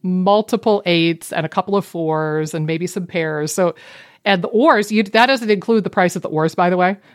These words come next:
or the docks, or the coach boats, or, yeah, you can see how rowing becomes very expensive. Now, to put in perspective, a single, like, if you just wanted to row by yourself without a team, a single,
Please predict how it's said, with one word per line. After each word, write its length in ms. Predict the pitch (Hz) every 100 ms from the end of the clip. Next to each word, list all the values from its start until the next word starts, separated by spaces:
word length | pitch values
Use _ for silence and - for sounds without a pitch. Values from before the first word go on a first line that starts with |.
| _
or 220 | 196 185
the 100 | 165
docks, 460 | 160 151 175 - -
or 200 | 185 170
the 80 | 151
coach 260 | - 160 -
boats, 400 | 165 170 - - -
or, 480 | 170 156 156 156 -
yeah, 180 | 175 135
you 120 | 202 185
can 140 | 196
see 160 | - 190
how 260 | 185 156 -
rowing 320 | 175 175 175
becomes 380 | 170 160 156 151
very 320 | 143 156 143
expensive. 460 | 139 - - - - - - -
Now, 120 | 214 214
to 60 |
put 140 | 269 254
in 80 |
perspective, 540 | 202 214 202 190 175 156
a 80 | 185
single, 680 | - - 320 302 208 180 160
like, 180 | 175 185
if 120 | 202
you 100 | 247
just 180 | 247 -
wanted 200 | 214 185
to 60 |
row 100 | 180
by 120 | 180 165
yourself 420 | 160 160 165 175
without 200 | 156 147
a 40 |
team, 320 | - 143 160 - - _ _
a 120 | 202
single, 840 | 190 - 277 262 208 190 175 170